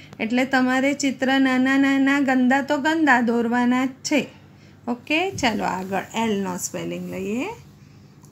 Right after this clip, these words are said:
એલ ઓ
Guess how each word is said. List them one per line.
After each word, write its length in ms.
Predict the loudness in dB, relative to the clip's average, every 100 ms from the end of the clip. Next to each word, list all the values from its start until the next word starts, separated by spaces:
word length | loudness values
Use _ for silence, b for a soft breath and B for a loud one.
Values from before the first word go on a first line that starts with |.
| -12
એલ 560 | -8 -4 -2 0 0 -2 -8 -14 B B B -20 -20 -20 -20 -20 -20 -20 -12
ઓ 80 | -6